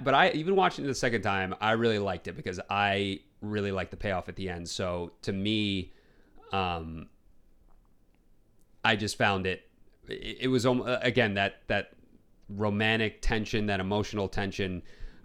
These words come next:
Um, I thought Jenkins did a great job with that.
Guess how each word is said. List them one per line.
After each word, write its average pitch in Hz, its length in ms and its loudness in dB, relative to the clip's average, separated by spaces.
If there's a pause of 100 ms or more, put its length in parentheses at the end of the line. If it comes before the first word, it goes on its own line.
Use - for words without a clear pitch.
(100)
Um, 90 400 -2 (400)
I 110 140 8
thought 104 360 2 (140)
Jenkins 95 300 -2
did 95 100 -6
a - 20 -6
great 87 200 -8
job 85 200 -4
with 82 120 -10
that. - 220 -8